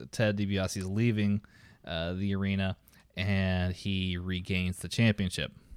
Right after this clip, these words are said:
So, he regains the title. <laughs> Um, let me see here. Uh, he's getting all the luggage ready, and then he, um,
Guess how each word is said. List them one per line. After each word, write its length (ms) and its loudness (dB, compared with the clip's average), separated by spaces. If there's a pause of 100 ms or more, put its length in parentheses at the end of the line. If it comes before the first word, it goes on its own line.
(1400)
So, 560 -4 (720)
he 180 2
regains 420 6
the 60 6
title. 440 -2
<laughs> 40 -20 (2250)
Um, 840 0 (120)
let 160 -16
me 80 -8
see 240 -10
here. 480 2 (420)
Uh, 640 2 (100)
he's 340 0
getting 320 4
all 140 4
the 80 -4
luggage 400 6
ready, 340 8 (800)
and 340 0
then 380 0
he, 580 -6
um, 600 -8